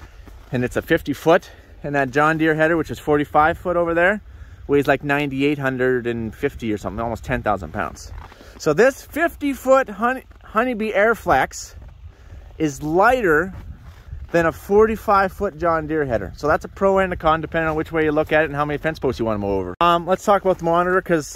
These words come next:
they did do a monitor upgrade. I think they started from twenty nineteen and up. They did a monitor upgrade. So, uh, we have a super simple monitor.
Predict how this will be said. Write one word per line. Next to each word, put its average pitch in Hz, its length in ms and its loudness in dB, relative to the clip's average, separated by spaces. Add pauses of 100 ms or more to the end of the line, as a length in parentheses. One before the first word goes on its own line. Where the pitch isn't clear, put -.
they 156 100 4
did 151 280 2
do 170 160 4
a 143 40 2
monitor 151 480 0
upgrade. 156 400 2
I 139 40 0
think 143 200 -6
they 139 80 -4
started 143 360 2
from 127 160 -8
twenty 143 260 -4
nineteen 135 420 -4
and 117 100 -6
up. 123 220 0
They 139 80 -4
did 127 140 0
a 120 40 -4
monitor 123 400 0
upgrade. 127 440 0 (600)
So, 165 420 -2
uh, 160 260 -2 (1120)
we 180 140 6
have 226 140 4
a 190 80 -2
super 196 340 -4
simple 180 320 -2
monitor. 175 640 0